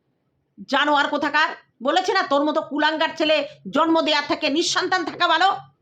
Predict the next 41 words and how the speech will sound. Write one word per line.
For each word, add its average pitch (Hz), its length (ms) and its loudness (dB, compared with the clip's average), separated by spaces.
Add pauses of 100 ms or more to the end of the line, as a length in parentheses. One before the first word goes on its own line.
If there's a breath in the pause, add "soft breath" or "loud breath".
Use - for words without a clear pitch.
(760)
তোর 302 200 4
একটা 294 280 0
আমি 269 280 0 (240)
আশীর্বাদ 330 520 0
করি, 247 160 0
তোর 233 140 -2
একটা 240 280 -6
ছেলে 269 240 -2
হোক 226 300 -2 (480 soft breath)
এবং 311 260 0 (120)
তোর 359 220 4
মতোই 370 480 2 (480)
যেন 269 260 0
তৈরি 302 280 0
হয় 269 160 -2
সেই 262 200 -4
ছেলেটা, 220 360 -6 (800)
এবং 302 240 2 (100)
তোকে 339 260 0
যেন 370 280 0
ঠিক 466 300 0
তুই 427 180 2
তোর 381 160 2
মাকে 330 240 0
যেভাবে 269 300 -2
অপমান 240 320 -2
করছিস, 302 360 -4
তোর 262 200 -4
ছেলে 269 260 -4
যেন 262 120 -2 (540 loud breath)
তোকে 254 220 0
আর 254 140 -2
তোর 226 120 -2
বউকে 233 240 -2
ওইভাবে 226 340 0
অপমান 196 360 -4
করে। 127 240 -10 (280)
আমি 202 200 -4
সেটা 202 240 -4
দেখতে 202 260 -6
চাই, 170 300 -2